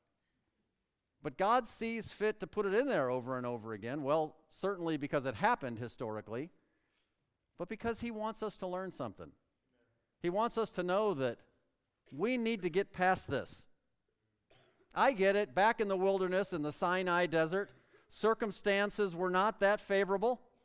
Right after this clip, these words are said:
Life was tough back then. There were challenges daily. But the real problem was that they forgot that it was God that put them there.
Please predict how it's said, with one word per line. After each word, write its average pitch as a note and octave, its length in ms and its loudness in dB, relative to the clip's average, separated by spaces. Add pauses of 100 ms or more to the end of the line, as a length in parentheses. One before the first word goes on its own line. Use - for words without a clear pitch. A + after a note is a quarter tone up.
(600)
Life F3+ 320 4
was A3 160 -4
tough G#3 340 2
back G3+ 280 4
then. G3+ 300 0
There G3+ 120 4
were A3+ 140 0
challenges G#3 720 0
daily. F#3+ 420 2 (1300)
But F#3+ 120 -2
the G3 100 0
real D4+ 340 4
problem F3+ 500 2
was B2 440 -4 (840)
that E3+ 180 -2
they B3 160 4
forgot D#3 760 -4 (960)
that E3 200 4
it F#3+ 140 0
was D3+ 200 -4
God A#2 640 0 (220)
that D3 260 -2
put - 260 -6
them B2+ 400 -6
there. G2+ 360 -6